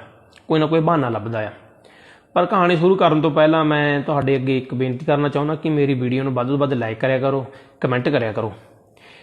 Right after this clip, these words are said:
ਕਿਉਂਕਿ ਜਦੋਂ ਤੁਹਾਡੇ ਲਾਈਕ ਅਤੇ ਕੁਮੈਂਟ ਆਉਂਦੇ ਨੇ ਨਾ, ਐਂ ਲੱਗਦਾ ਹੁੰਦਾ ਜਿਵੇਂ ਦੁੱਧ ਦੇ ਗਲਾਸ ਨਾਲ ਨਾ ਦੋ ਗੁਲਾਬ ਜਾਮਣਾਂ ਮਿਲ ਕੇ ਆਉਂਦੀਆਂ ਨੇ।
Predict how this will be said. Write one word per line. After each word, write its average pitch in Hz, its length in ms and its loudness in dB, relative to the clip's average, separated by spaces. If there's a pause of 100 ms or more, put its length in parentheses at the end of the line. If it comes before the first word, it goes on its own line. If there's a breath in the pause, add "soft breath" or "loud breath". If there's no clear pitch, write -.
(120 loud breath)
ਕਿਉਂਕਿ 185 240 0
ਜਦੋਂ 175 220 4
ਤੁਹਾਡੇ 165 200 2
ਲਾਈਕ 147 420 4
ਅਤੇ 151 120 -2
ਕੁਮੈਂਟ 156 360 -2
ਆਉਂਦੇ 151 200 2
ਨੇ 151 80 0
ਨਾ, 165 160 -2 (280)
ਐਂ 143 180 2
ਲੱਗਦਾ 117 280 2
ਹੁੰਦਾ 120 220 -4
ਜਿਵੇਂ 139 200 0
ਦੁੱਧ 135 200 -2
ਦੇ 151 140 0
ਗਲਾਸ 127 300 2
ਨਾਲ 123 220 -4
ਨਾ 143 180 -2 (680)
ਦੋ 123 200 -4
ਗੁਲਾਬ 120 280 -2
ਜਾਮਣਾਂ 123 280 -6
ਮਿਲ 113 140 -6
ਕੇ 107 120 -12
ਆਉਂਦੀਆਂ 95 280 -10
ਨੇ। 92 80 -14